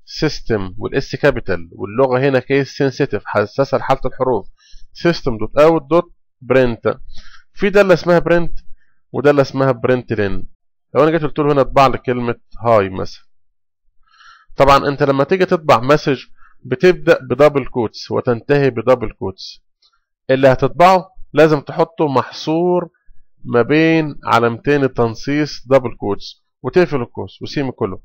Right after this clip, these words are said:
اي امر لابد ينتهي بسيمي كولون. كده ده ايه، انت عملت برنامج فيه طباعه كلمه هاي. لما تخلص تقول له كومبايل. كومبايل بقى يبدا يعمل تشيك هل في اخطاء ولا مفيش. اذا مفيش اخطاء يقول لك هنا ايه،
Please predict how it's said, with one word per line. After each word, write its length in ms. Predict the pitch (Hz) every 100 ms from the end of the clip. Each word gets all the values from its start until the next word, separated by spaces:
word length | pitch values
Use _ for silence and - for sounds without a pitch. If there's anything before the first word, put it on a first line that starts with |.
| - - _ -
اي 220 | 185 185
امر 240 | 175 175 160
لابد 360 | 135 143 139
ينتهي 300 | 127 117 135
بسيمي 300 | 127 - 120
كولون. 200 | 110 117 -
كده 140 | 190
ده 260 | 170 - 160
ايه، 160 | 147
انت 160 | 120 123
عملت 420 | 120 143 175 -
برنامج 460 | 139 151 185 190 165
فيه 220 | - 185 180 - - -
طباعه 420 | 139 165 151 -
كلمه 280 | 151 135 131
هاي. 280 | 120 98 - - - - - -
لما 200 | 143 143
تخلص 420 | - 208 185 -
تقول 200 | 160 156
له 60 |
كومبايل. 500 | 147 139 120 117 101 - - _ _
كومبايل 460 | - 139 143 190 180
بقى 200 | 175 175
يبدا 360 | 170 165 175 - - -
يعمل 400 | 131 139 135 120
تشيك 460 | - 156 170 - - - - - -
هل 180 | 143
في 200 | 139 151
اخطاء 540 | 117 - 160 175 175 -
ولا 220 | 117 117
مفيش. 500 | 120 147 185 180 - _ - -
اذا 180 | 123 131
مفيش 220 | 185 202
اخطاء 360 | 156 - 180 165
يقول 160 | 160
لك 160 | 156 170
هنا 120 | 151
ايه، 200 | 147